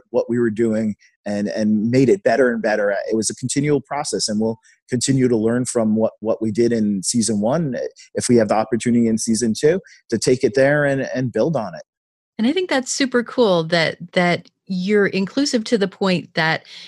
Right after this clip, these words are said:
Speaker 2: you want everyone to be able to use the tools that they're accustomed to, to be able to, as you say, concentrate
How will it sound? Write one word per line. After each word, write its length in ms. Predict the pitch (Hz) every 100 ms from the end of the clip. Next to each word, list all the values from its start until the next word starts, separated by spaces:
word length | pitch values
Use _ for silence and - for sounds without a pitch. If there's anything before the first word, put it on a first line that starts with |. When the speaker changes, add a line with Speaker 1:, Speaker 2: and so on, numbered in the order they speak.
| -
Speaker 2:
you 140 | - 208
want 260 | 196 196
everyone 440 | - 190 202 185 190
to 120 | -
be 180 | 175 185
able 160 | 180
to 120 | 175 185
use 300 | 165 180 170
the 100 | 165
tools 400 | - 208 196 175
that 180 | 165
they're 280 | 160 165 165 -
accustomed 600 | 160 - 170 - 170 165
to, 360 | - 160 160 156 - - - _
to 520 | - 202 180 175 175 - _ 175
be 180 | - 185
able 180 | 175 180
to, 220 | - 175
as 200 | 156 160
you 100 | 165
say, 220 | - 156
concentrate 800 | 156 - 160 175 165 - 160 151